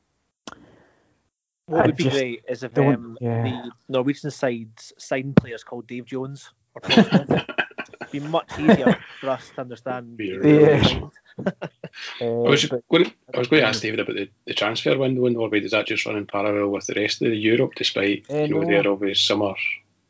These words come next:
Speaker 2: No, it was supposed to finish, um, at the start of April, but it got extended. Just,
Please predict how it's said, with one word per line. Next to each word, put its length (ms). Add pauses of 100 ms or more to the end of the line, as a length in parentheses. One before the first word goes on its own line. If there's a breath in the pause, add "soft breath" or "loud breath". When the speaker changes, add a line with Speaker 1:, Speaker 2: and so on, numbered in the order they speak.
(400)
Speaker 2:
No, 280
it 200
was 160
supposed 420
to 100
finish, 540
um, 540 (140)
at 160
the 80
start 320
of 80
April, 380
but 180
it 100
got 160
extended. 600
Just, 320